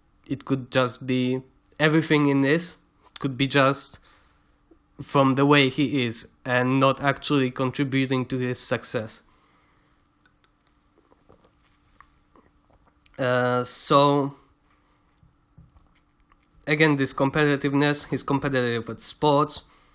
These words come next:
tennis, water skiing, uh,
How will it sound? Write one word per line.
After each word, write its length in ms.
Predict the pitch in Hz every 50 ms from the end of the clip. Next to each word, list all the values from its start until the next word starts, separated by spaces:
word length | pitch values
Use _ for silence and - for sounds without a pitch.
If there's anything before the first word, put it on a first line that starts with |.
| - _ _
tennis, 460 | - 160 160 156 151 156 147 - -
water 320 | 127 123 131 135 - 139 135
skiing, 600 | - - - - 139 131 131 135 131 131 135 131 - _ _ _ _ _ - - _ 117
uh, 800 | 110 117 117 120 117 120 120 120 120 120 120 120 117 117 123